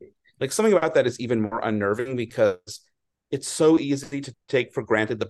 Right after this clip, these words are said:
progress that's been made, you know, to think that people have evolved, knowing that, of course, that's not the reality per se, but that overall, you know, conservatism has moved toward, to, to accepting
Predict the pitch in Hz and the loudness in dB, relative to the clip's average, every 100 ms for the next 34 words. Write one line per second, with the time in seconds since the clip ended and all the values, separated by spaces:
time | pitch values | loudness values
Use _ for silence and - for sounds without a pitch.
0 | - 110 107 110 - 95 - 98 87 90 | -2 -2 0 -4 -4 -10 -8 -8 -2 -2
1 | 107 135 - _ _ _ 117 107 95 110 | -2 -6 -16 _ _ _ -2 0 0 -2
2 | 113 - 127 123 123 107 - _ - 123 | -8 -2 0 0 2 0 -2 _ -12 -6
3 | 120 117 117 113 101 - 104 104 104 110 | -4 -4 -2 -4 -4 -2 0 2 0 -2
4 | - _ _ _ _ _ _ 127 127 143 | -18 _ _ _ _ _ _ -2 2 4
5 | 147 143 123 123 - 123 113 - 104 113 | 4 4 2 0 -2 -4 -4 -6 -6 -6
6 | 98 _ _ _ _ _ _ - - 113 | -10 _ _ _ _ _ _ -16 -12 -4
7 | 120 160 147 113 101 - 104 107 120 101 | 2 4 4 2 0 -4 -6 -4 0 2
8 | 110 117 117 127 123 _ - _ _ _ | 2 0 2 2 0 _ -20 _ _ _
9 | 143 147 139 131 131 131 107 98 113 104 | 2 2 4 2 4 4 4 0 -2 -4
10 | 95 95 - - 117 - 123 117 117 117 | -2 -4 -6 -12 -12 -6 -2 -2 -2 -6
11 | 107 110 110 104 107 107 104 - 113 101 | -4 -2 -2 0 -2 -2 -4 -4 -4 -4
12 | - - 107 104 _ - 120 - 110 101 | -10 -16 -12 -12 _ -10 -10 -4 -4 -2
13 | - 104 98 | -2 -4 -4